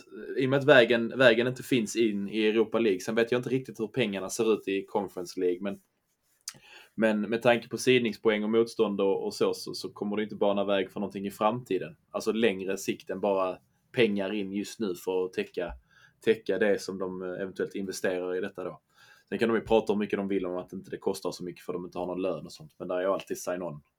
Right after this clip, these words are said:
Samma i A I K:s fall med Milosevic. Eh, och så. Så att, så att, eh, nej, absolut. Jag tycker Malmö F F, om vi tittar ur ett M F F-perspektiv, sitter i en bra sits där, liksom. Vi, vi behöver inte göra något förhastat.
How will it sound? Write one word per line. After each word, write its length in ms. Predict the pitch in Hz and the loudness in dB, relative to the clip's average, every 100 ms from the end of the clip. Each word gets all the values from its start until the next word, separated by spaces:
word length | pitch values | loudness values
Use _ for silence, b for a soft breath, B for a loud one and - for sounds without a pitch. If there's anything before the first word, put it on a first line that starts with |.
| _ _ _ _ - | _ _ _ _ -10
Samma 300 | - 92 92 | -4 -2 0
i 20 | |
A 180 | 95 90 | 0 0
I 20 | |
K:s 260 | 85 90 - | -4 -6 -4
fall 180 | 92 87 | -4 -4
med 100 | 90 | -4
Milosevic. 800 | 92 85 - - - - - - _ _ | -4 -4 -6 -14 -14 -14 -14 -16 _ _
Eh, 60 | - - - _ _ - | -20 -18 -20 _ _ -14
och 60 | |
så. 140 | - 78 | -10 -10
Så 140 | - 90 | -12 -18
att, 60 | - B B B B | -20 B B B B
så 180 | - 98 | -8 -8
att, 200 | - - | -4 -4
eh, 140 | 92 101 | -2 4
nej, 220 | 127 139 | 8 8
absolut. 340 | 131 - 127 | 6 2 2
Jag 120 | 131 | 2
tycker 140 | 135 131 | 2 2
Malmö 300 | 131 131 139 | 4 4 4
F 60 | 135 | 2
F, 180 | 117 - | -4 -2
om 140 | 117 | 4
vi 140 | 123 117 | 4 2
tittar 320 | - 127 117 | -2 4 6
ur 80 | 117 | 6
ett 60 | |
M 120 | 120 | 2
F 100 | 117 101 | -2 -4
F-perspektiv, 520 | - 101 - 98 98 | -4 -4 -4 -4 -4
sitter 300 | 107 107 101 | -2 -2 -2
i 100 | 98 | -4
en 260 | 98 101 | -8 -10
bra 260 | 95 113 92 | 0 4 4
sits 280 | - 110 - | 0 -6 -2
där, 160 | 107 92 | 0 0
liksom. 220 | 90 92 | -2 -6
Vi, 180 | 98 92 | -4 -4
vi 120 | 98 | -4
behöver 200 | 98 98 | -4 -4
inte 140 | 101 | -2
göra 80 | 98 | -4
något 120 | 95 | -4
förhastat. 460 | - 95 - - | -8 -8 -8 -10